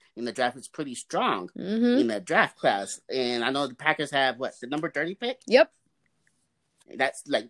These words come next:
Speaker 1: more, uh, ahead before the forty-niners one. So I, I can see the Packers draft a wide receiver. What do you think?
Speaker 2: Yeah, I think a wide receiver is a good choice. But the thing is, is like you said, the wide receiver class is so deep that even if we
Speaker 1: Mm-hmm.
Speaker 2: do go and pick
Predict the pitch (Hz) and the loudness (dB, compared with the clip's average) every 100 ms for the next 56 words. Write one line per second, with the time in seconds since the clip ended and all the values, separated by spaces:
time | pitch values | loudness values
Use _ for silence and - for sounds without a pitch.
0 | 190 180 156 147 - 139 123 - - 123 | -8 -2 0 0 2 0 0 -4 -12 -2
1 | 147 139 131 143 131 113 - 135 127 135 | 0 0 -2 -2 0 -2 -6 -4 -2 -2
2 | 120 117 - - 117 113 117 - 117 113 | -2 -6 -10 -12 -4 -4 -4 -2 0 0
3 | - - 349 - 320 208 117 _ 165 120 | 0 0 0 0 -2 -2 -8 _ 0 0
4 | - 117 - 113 101 - 104 113 107 104 | 0 -6 -4 -4 -4 -8 -4 -4 -4 -8
5 | 135 160 170 _ - 160 196 190 90 - | -8 -8 -8 _ -4 -2 -2 -4 -6 -8
6 | - - - 339 359 311 480 587 554 466 | -20 -8 6 8 8 8 6 6 6 6
7 | 320 285 285 262 277 254 240 226 214 220 | 4 4 0 -2 0 0 0 -2 -2 -4
8 | 208 220 214 269 - 285 302 262 320 311 | -2 0 0 0 0 -2 -2 -4 -2 0
9 | 285 277 262 262 262 262 262 285 240 233 | 0 -2 -4 0 0 0 -2 -2 0 0
10 | 220 262 294 302 262 269 269 233 226 - | 2 0 -2 -4 -4 -4 -2 -2 -2 -6
11 | 208 - - - - 247 254 269 208 220 | -10 -10 -14 -6 0 2 2 0 -2 -4
12 | 233 294 - _ _ - - - 269 262 | 0 0 -2 _ _ -20 -10 4 6 6
13 | - 320 359 370 - 285 208 254 269 294 | 2 -2 -2 -4 -4 -4 -2 0 2 2
14 | 277 226 247 254 247 220 262 247 | 2 4 4 4 0 -2 -2 -2